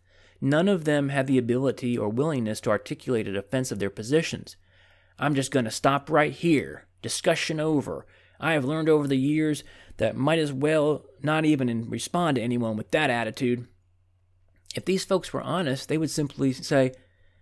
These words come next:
"I can't defend my position, so instead of continuing this conversation and have my worldview challenged, I'm gonna end it right now."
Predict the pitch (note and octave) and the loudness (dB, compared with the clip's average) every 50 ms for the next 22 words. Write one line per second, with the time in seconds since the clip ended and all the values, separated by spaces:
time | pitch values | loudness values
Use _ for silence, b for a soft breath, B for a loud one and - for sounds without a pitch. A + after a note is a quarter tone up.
0 | b b F3 - D3+ C#3 D3 C#3+ - D3 C#3 C3+ B2+ - - B2 A#2+ D3+ D3+ C#3 | b b 0 2 2 2 2 0 0 0 2 2 2 2 0 0 0 2 0 0
1 | - C#3 C3 - - C#3 C3 B2+ - - E3 D3 C3 - C3 - - E3+ E3 D3 | 0 -2 -2 0 2 2 2 2 2 2 0 0 2 0 -2 0 0 -2 0 0
2 | C#3 C3 B2 A#2+ - - C3 B2 A#2+ A#2 - C#3+ C#3 C3 - - C3 B2+ A#2+ A2+ | 0 0 0 -2 -2 -2 -2 0 0 0 0 0 0 0 -2 -2 -2 -2 0 0
3 | C3 C3 B2+ A#2+ G#2+ B2 D3+ F3 E3+ D3 B2+ - B2 B2+ A#2+ A2+ - - C#3 B2+ | 2 2 2 2 2 4 6 6 6 6 4 2 0 0 -2 -2 -2 -2 0 2
4 | B2+ B2+ C3 B2+ B2 - - _ _ _ - F3 F#3+ D3+ C3 A2 G#2+ A2 C3+ D3 | 2 2 2 0 0 -4 -10 _ _ _ -4 -2 0 0 2 0 0 -2 -4 -4
5 | D#3 C#3+ D#3+ E3+ - D#3+ A2+ F#2 D2 C#2 | -4 -6 -4 -6 -6 -6 -8 -10 -12 -14